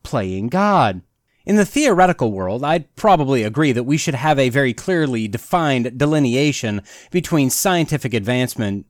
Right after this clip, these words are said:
and playing God. I think we start with humans and work our way through lesser created forms of life and plant life. But with humans,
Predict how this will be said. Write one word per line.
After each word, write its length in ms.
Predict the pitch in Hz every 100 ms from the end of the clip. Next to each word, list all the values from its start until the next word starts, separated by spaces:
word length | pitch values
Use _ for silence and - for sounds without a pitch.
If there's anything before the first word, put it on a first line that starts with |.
| _
and 200 | 160 151
playing 360 | 151 117 95 87
God. 440 | 127 117 92 85 - - -
I 80 | 175
think 220 | 240 185
we 80 | 156
start 340 | - 196 156
with 220 | 135 -
humans 340 | 233 160 127 147
and 140 | 147
work 180 | 143 -
our 160 | 127
way 180 | 120 120
through 260 | 117 139 123
lesser 340 | 160 135 120
created 440 | - 127 107 98 -
forms 360 | 143 120 101
of 100 | 98
life 340 | 135 117 117 107
and 160 | 92
plant 300 | - 170 165
life. 640 | 98 95 139 - - - - 185
But 160 | 170 208
with 240 | 196 -
humans, 540 | 277 254 120 127 160